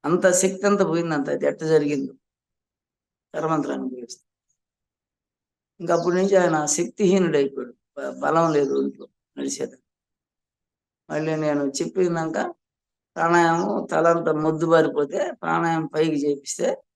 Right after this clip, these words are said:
ఇప్పుడు ప్రకాశంగా కాంతివంతంగా వచ్చేసింది ఫేస్, శక్తి వచ్చేసింది. మళ్ళీ సహస్రాలు మళ్ళీ కింద ఇబ్బంది అయింది, మళ్ళీ ఎక్కువ ధ్యానం చేస్తాం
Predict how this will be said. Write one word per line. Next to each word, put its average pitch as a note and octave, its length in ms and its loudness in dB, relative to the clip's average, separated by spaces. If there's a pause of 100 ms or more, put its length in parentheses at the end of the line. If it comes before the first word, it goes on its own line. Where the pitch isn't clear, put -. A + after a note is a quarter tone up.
(1200)
ఇప్పుడు D3+ 340 -2 (100)
ప్రకాశంగా F3 840 2
కాంతివంతంగా D#3+ 800 -2
వచ్చేసింది D#3 540 -8
ఫేస్, - 500 -4 (960)
శక్తి - 360 0
వచ్చేసింది. - 480 0
మళ్ళీ - 220 -8 (1120)
సహస్రాలు D3+ 680 -2 (2500)
మళ్ళీ D#3+ 200 -4
కింద G#3 320 2
ఇబ్బంది E3+ 380 6
అయింది, - 240 -4 (800)
మళ్ళీ G#3+ 220 6
ఎక్కువ G#3 240 4
ధ్యానం E3+ 460 2
చేస్తాం - 280 -10